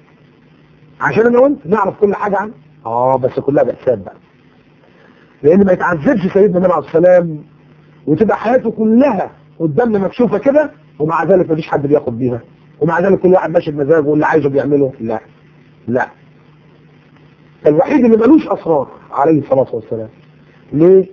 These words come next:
لأن لازم حياته تبقى مكشوفة قدامنا كده، واضحة خالص خالص، هندرد بيرسنت كده، عشان إيه؟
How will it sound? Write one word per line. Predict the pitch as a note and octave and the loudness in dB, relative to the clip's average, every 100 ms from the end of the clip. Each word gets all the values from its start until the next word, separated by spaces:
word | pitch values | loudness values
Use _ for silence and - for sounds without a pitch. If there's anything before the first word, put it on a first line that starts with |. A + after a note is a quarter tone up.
| - _ _ _ | -12 _ _ _
لأن | D3 E3 A3 B3+ A3+ | 0 2 4 4 4
لازم | G#3+ A#3 D4+ A3+ A3 | 6 6 4 2 -4
حياته | - G3 B3 B3+ A3+ | -2 2 4 4 0
تبقى | G3 A3 F3+ F#3 | -4 -4 0 2
مكشوفة | F3 - C#4 G#3+ | 2 2 0 2
قدامنا | F#3 F3 D3+ C4 A3+ G3 | 0 0 2 2 2 -2
كده، | - B3 A#3 - _ _ _ _ - | 2 2 2 -4 _ _ _ _ -2
واضحة | G#3 D4 - - G#3+ | 0 0 -4 -4 -2
خالص | - C#4 C#4+ C4+ B3+ B3 B3+ - | 2 4 6 6 6 4 2 -2
خالص، | - C#4+ D#4 G#3+ - - - | -2 2 2 2 -4 -12 -10
هندرد | B3 B3 G#3+ | -4 -2 2
بيرسنت | G3+ G3+ G3+ - | 2 2 -2 -2
كده، | A3 | -2
عشان | G3+ G#3 | 0 0
إيه؟ | A#3 A#3 | 4 2